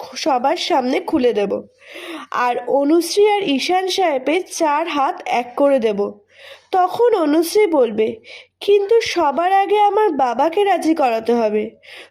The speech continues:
তখন দেখা যাবে যে কুসুমরা ছদ্মবেশে অনুশ্রীর গ্রামের বাড়ি যাবে অনুশ্রীর বাবাকে রাজি করাতে অনুশ্রী আর ঈশানের বিয়ের জন্য।"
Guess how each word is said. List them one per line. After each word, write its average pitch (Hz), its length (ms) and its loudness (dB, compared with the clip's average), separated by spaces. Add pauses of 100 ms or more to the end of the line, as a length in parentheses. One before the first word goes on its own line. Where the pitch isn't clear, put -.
তখন 349 420 0 (100)
দেখা 302 360 0
যাবে 440 360 2
যে 311 280 0 (300)
কুসুমরা 392 580 2 (140)
ছদ্মবেশে 320 920 0 (280)
অনুশ্রীর 349 680 0
গ্রামের 262 520 -2
বাড়ি 311 320 0
যাবে 247 340 -2 (520)
অনুশ্রীর 330 520 2
বাবাকে 277 560 0
রাজি 277 420 0
করাতে 254 540 -2
অনুশ্রী 311 680 0
আর 392 120 -2
ঈশানের 302 560 -2
বিয়ের 247 400 -2
জন্য।" 214 380 -4